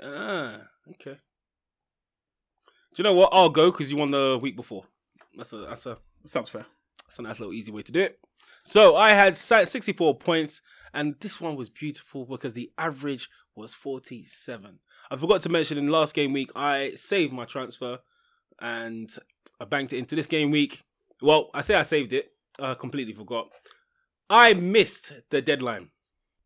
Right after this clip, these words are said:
Speaker 1: So
Speaker 2: On previous week, not this week.
Speaker 1: No,
Speaker 2: Previous
Speaker 1: last
Speaker 2: one.
Speaker 1: week. Game week twenty-four,
Speaker 2: Yeah,
Speaker 1: yeah.
Speaker 2: yeah, yeah, yeah.
Speaker 1: So I missed the deadline. I got caught up with a few things, and I was meant to make one transfer, and I'm glad I didn't,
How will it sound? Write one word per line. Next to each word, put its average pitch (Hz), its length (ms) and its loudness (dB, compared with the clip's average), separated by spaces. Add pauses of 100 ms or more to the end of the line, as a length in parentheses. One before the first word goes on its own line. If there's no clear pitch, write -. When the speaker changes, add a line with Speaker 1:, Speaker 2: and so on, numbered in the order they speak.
(580)
Speaker 1:
So 131 400 -2 (800)
Speaker 2:
On 147 120 -4
previous 160 400 2
week, 135 140 -6
not 160 100 2
this 131 160 -10
week. 123 180 -10 (560)
Speaker 1:
No, 151 60 -2
Speaker 2:
Previous 131 180 2
Speaker 1:
last 147 220 0
Speaker 2:
one. 127 100 -6
Speaker 1:
week. - 100 -20
Game 156 160 0
week 139 120 -2
twenty-four, 139 320 0
Speaker 2:
Yeah, 135 80 6
Speaker 1:
yeah. 120 220 4
Speaker 2:
yeah, 110 180 -6
yeah, 117 220 -4
yeah. 107 60 -4
Speaker 1:
So 135 100 -2
I 180 200 8
missed 160 380 0
the 127 100 -2
deadline. 110 480 -4
I 123 100 -4
got 135 180 -6
caught 147 300 -4
up 117 60 -10
with 135 100 -8
a 131 40 -12
few 135 360 -10
things, 117 540 -8 (560)
and 127 340 -4
I 123 60 -4
was 123 180 -4
meant 156 220 -2
to 143 340 2
make 135 300 -2
one 139 320 -4
transfer, 131 440 -6
and 139 160 -4
I'm 139 100 -4
glad 208 240 2
I 190 100 4
didn't, 139 540 -6